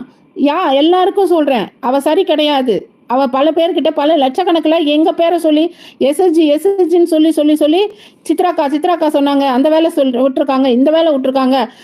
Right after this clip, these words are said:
இதை செய்ய சொன்னாங்க, அதை செய்ய சொன்னாங்க அப்படின்னு சொல்லிட்டு என் பேரை சொல்லி, சொல்லி, சொல்லி பணம் வாங்குறது. ஆ?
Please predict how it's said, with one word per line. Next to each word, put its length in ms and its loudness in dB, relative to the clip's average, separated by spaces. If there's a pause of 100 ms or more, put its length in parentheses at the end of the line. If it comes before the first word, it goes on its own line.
(100)
இதை 220 0
செய்ய 240 0
சொன்னாங்க, 320 0
அதை 340 0
செய்ய 240 0
சொன்னாங்க 380 0 (440)
அப்படின்னு 420 0
சொல்லிட்டு 640 0
என் 220 0
பேரை 240 0
சொல்லி, 260 2
சொல்லி, 220 0
சொல்லி 240 0
பணம் 260 0
வாங்குறது. 380 -2 (640)
ஆ? 100 -2